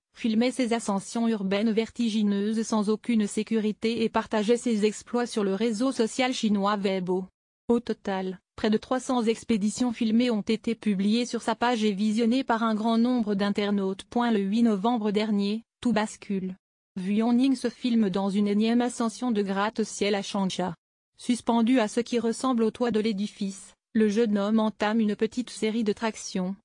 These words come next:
les jambes pendues dans le vide. C'était sans doute l'effort de trop. Après une légère pause de quelques secondes, le rooftopé essaye de remonter pour se mettre en sécurité, en vain. Dans une dernière tentative,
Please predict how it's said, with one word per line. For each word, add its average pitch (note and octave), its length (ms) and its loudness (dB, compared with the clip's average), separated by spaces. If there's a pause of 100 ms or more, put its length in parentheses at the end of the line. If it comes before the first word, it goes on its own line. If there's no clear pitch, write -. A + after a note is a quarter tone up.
(160)
les A3+ 140 2
jambes A#3+ 280 2
pendues A3 380 0
dans A3 160 2
le G#3 120 2
vide. G3 500 -2 (420)
C'était A3+ 300 0
sans G#3 180 0
doute A3+ 240 -2
l'effort A3 460 0
de G#3+ 80 0
trop. F#3+ 340 -8 (460)
Après A3 260 -2
une G3 140 2
légère G3 480 0
pause A#3+ 240 0
de G3 180 2
quelques A#3 380 -2
secondes, F#3+ 580 -2 (220)
le A#3 160 0
rooftopé A#3 560 -2
essaye A#3 320 2
de G#3+ 80 2
remonter A3 520 0
pour A#3 200 -8
se - 100 -2
mettre F#3 320 0
en G#3 120 2
sécurité, G#3+ 840 -2 (240)
en G3+ 80 0
vain. F#3 260 -4 (420)
Dans G3+ 140 2
une G3+ 240 2
dernière A3 480 0
tentative, F#3+ 760 -2